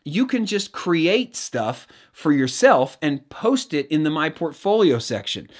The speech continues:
So you don't even have to have clients to develop a portfolio. Like I said, if you're a logo designer, just design some logos, put 'em up as examples. If, if you're a copywriter,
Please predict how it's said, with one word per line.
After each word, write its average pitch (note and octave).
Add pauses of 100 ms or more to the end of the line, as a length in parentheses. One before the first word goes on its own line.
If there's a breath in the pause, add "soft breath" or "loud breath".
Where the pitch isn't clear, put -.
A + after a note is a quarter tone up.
(200 loud breath)
So -
you E3+
don't C4
even G3
have E3+
to D#3+
have C3
clients F3+
to -
develop D3
a C3+
portfolio. C3 (380 loud breath)
Like C#3
I F#3
said, E3
if C3
you're C3
a B2
logo C3+
designer, F#3
just F#3+
design F3+
some G#3
logos, G3+
put -
'em F#3
up G3
as F#3+
examples. F3+ (360 loud breath)
If, C#3+
if D3
you're C3
a F#2+
copywriter, E3+